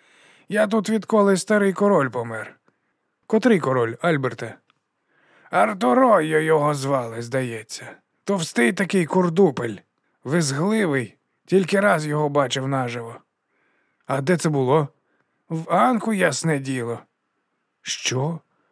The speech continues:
Та в Анкморпорку немає королів, це всім відомо". "Кажу ж, давненько це було", сказав Альберт. Налив собі чаю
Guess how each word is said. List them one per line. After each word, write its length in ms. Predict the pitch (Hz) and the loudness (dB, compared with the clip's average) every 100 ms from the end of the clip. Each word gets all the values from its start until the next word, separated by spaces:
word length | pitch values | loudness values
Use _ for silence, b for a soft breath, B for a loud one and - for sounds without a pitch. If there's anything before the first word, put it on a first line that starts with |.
| _ - | _ -6
Та 120 | 131 | -2
в 100 | 165 | 0
Анкморпорку 720 | 180 147 190 160 196 180 180 | 0 0 0 2 2 2 2
немає 360 | 196 208 175 135 | 4 4 2 0
королів, 380 | 139 156 139 120 | 0 0 0 -2
це 200 | 156 165 | -2 -2
всім 380 | 147 - 202 | -4 -2 0
відомо". 420 | 202 156 123 113 - b b b b b b - | 0 -2 -4 -6 -14 b b b b b b -4
"Кажу 460 | 156 180 214 190 | 0 2 2 2
ж, 100 | 139 | 2
давненько 640 | 131 196 202 214 196 160 165 | 2 2 2 0 0 -2 -2
це 180 | 160 | -2
було", 440 | 147 151 139 120 110 _ _ _ _ | 0 2 2 0 -2 _ _ _ _
сказав 460 | - 135 123 117 - | -2 0 2 0 0
Альберт. 440 | 117 107 113 - b b b b - | -2 -4 -14 -18 b b b b -4
Налив 380 | 135 135 120 107 | 0 2 2 -2
собі 280 | - 120 117 | -6 -6 -2
чаю 420 | 170 185 175 | 0 2 2